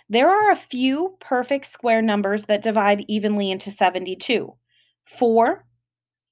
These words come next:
nine, and thirty-six are all perfect square numbers and factors of seventy-two.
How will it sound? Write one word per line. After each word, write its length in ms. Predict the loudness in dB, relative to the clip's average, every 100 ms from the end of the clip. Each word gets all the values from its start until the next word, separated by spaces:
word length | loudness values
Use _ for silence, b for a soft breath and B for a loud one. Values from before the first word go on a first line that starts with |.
| -6
nine, 600 | 0 2 2 0 -2 -2 -6 _ _ _ _ _ 0
and 320 | 2 2 0
thirty-six 1120 | -4 -6 0 2 2 -2 0 -2 -2 -8 -20 -2
are 180 | 0 2
all 320 | 2 2 2
perfect 480 | -2 -2 -2 -2 -8
square 260 | -4 -2 0
numbers 460 | 0 -2 -4 -4 -6
and 320 | -4 -2 -2
factors 500 | 0 0 0 -2 -2
of 120 | -4
seventy-two. 800 | 0 0 0 -4 -10 -6 -4 -6